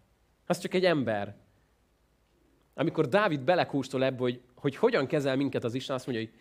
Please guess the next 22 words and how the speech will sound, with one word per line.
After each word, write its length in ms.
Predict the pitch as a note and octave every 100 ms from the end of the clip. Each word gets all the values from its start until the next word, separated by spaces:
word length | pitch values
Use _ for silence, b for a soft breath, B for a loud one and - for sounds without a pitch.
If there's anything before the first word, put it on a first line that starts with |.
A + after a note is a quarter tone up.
| b b
„kicsoda 480 | - C4+ C#4 F#4+ C3+
a 40 |
halandó, 460 | A2 C#3+ A#2+ A#2 A#2
hogy 120 | B2
gondod 420 | A#2 A#2 A2 A2
van 180 | G#2+ G2+
rá. 240 | G2 F2+ - _ _ _ _ _ _ _
Kicsoda 340 | - C4 E3+ C3
az 120 | A#2+
embernek 440 | B2+ A#2 G#2+ F#2+
fia. 360 | - G#2 F2+ F#2 _ _ _ _ _ _ _ _ _ _ _
Hogy 200 | D#3 D#3+
így 200 | G#3 -
tartasz 360 | - D#3+ D3
minket 280 | E3+ C#3 C3
a 40 | C3
szemed 340 | - C#3 B2+
előtt.” 200 | C3 B2
Amikor 260 | E3 D#3+ C#3+
belegondolunk 720 | A3+ A#3+ G3 G3+ G3 E3 D3+
abba, 240 | G3 D3
hogy 220 | C#3 C3